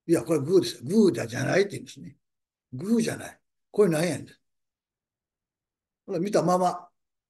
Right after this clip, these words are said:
こうやらんしょうない。「これないで、チョキです。あ、チョキじゃない」で。「チョキじゃない」という表現をしなさいと言ったら、「できません」って言うね。みんな頭で、「これはチョキでしょ。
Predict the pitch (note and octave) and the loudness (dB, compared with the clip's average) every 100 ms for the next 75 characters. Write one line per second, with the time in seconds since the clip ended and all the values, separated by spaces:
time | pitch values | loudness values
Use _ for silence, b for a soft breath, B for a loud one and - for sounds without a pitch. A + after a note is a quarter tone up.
0 | _ _ _ _ _ _ D#3+ D#3+ D#3 D3+ | _ _ _ _ _ _ 0 2 4 2
1 | A#2+ D#3 C#3 C3+ - _ _ - G3 E3+ | -2 -2 -4 -6 -12 _ _ -4 0 0
2 | D3+ A#2 - G3 F3 B2+ - C3+ G#3 G#3+ | 0 -4 -4 -2 -2 -4 -8 -4 -2 -2
3 | E3 B2+ C#3 C3 G2+ _ b b b _ | -2 -2 -2 -4 -8 _ b b b _
4 | _ _ - G#3+ F#3 D#3 D3 E3 D#3 C#3+ | _ _ 0 0 2 2 2 2 2 0
5 | C3+ F#3 F3 D#3 F#3 E3 B2 A#2 B2+ A#2 | 2 2 2 0 -2 -4 -6 -8 -10 -10
6 | - _ b b b b b _ _ _ | -16 _ b b b b b _ _ _
7 | D3 G3+ G#3+ G#3 F3+ D3+ - - - _ | 2 2 4 2 2 -2 -6 -14 -20 _
8 | _ _ - G#3+ - - G3+ A#3+ D#3 - | _ _ -4 -2 -2 -2 2 2 2 -2
9 | - _ _ _ - A3+ A3 G3+ B3+ B3 | -12 _ _ _ -2 0 2 -2 -4 -2
10 | - - - | -4 -4 -8